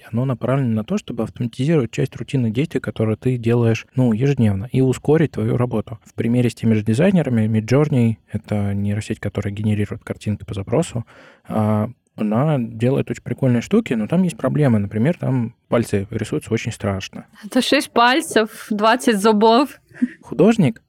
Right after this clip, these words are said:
Speaker 1: мы не можем щас, конечно, говорить за всех художников, но кажется, что они могли бы использовать это как часть неких референсов, да, то есть ты можешь вместо того, чтобы, допустим,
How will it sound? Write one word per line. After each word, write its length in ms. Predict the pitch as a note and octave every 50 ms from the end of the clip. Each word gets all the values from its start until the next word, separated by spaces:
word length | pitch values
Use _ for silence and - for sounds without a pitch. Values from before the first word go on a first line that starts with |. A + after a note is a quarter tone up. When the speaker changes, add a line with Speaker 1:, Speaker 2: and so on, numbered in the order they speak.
| _ -
Speaker 1:
мы 120 | C3 C#3
не 120 | D3+ D#3+ D#3+
можем 240 | D#3 C3+ A#2+ A2+
щас, 160 | - - G#2+ -
конечно, 340 | - A2+ G#2+ - - G#2+
говорить 240 | G#2 G#2 A2 A2 G#2
за 80 | A2 A2+
всех 200 | - - B2 -
художников, 540 | - A2 C#3 G3 A3 F#3+ C#3 A2 - - A#2
но 100 | A2+ A2
кажется, 420 | - C3+ E3+ F3+ D#3 - - A#2
что 160 | - - A#2
они 120 | A2+ A#2 B2+
могли 280 | B2+ B2 A#2 B2+ C3
бы 100 | B2+ A#2
использовать 460 | A2 - - - B2 A2+ A2+ A2 G2+
это 160 | A2+ A2+ - A2
как 200 | - - A2+ -
часть 320 | - C3 B2 - - -
неких 300 | B2 A#2+ - B2 - - -
референсов, 640 | A2 A2 B2 C#3+ - - B2 G#2 G2+ - - G2+ -
да, 140 | - A#2+ C3
то 100 | - -
есть 100 | - -
ты 200 | _ - A#2 A2+
можешь 420 | A2+ A2 A#2 A#2 A2+ A#2 A2+ - -
вместо 360 | - A#2+ C3 B2+ - - -
того, 180 | - A#2+ B2 C3
чтобы, 260 | - - - A2 A2+
допустим, 480 | A2 A#2+ - - C3 - - A#2+ A2+